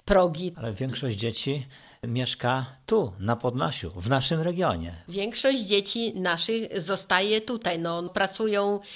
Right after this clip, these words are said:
Speaker 1: blisko też w naszych tutaj miastach. Są dość blisko nas, odwiedzają.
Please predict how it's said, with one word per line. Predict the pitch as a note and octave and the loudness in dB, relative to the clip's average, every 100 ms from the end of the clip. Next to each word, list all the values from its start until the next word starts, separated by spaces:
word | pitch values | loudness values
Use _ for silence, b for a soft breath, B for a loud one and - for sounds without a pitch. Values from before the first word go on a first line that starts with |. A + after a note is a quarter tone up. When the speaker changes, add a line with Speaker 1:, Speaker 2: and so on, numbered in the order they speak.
| B | B
Speaker 1:
blisko | A3 B3 - G#3+ | 2 2 4 2
też | A3+ G3+ | 4 4
w | F#3 | 4
naszych | G3 G#3 A3 - | 4 4 2 -6
tutaj | G3 F#3 F3+ | -2 0 2
miastach. | F3 F#3 - F#3+ F#3 A3+ | 4 2 4 2 2 0
Są | B3+ C4 C4 C4 | 4 4 4 0
dość | A#3 B3 G3+ | 2 2 0
blisko | A3+ B3 - F#3 | -2 -2 0 0
nas, | F3+ F#3+ - | 4 4 2
odwiedzają. | F#3 E3+ F3 F3+ F#3 F#3+ | -4 -4 2 2 4 0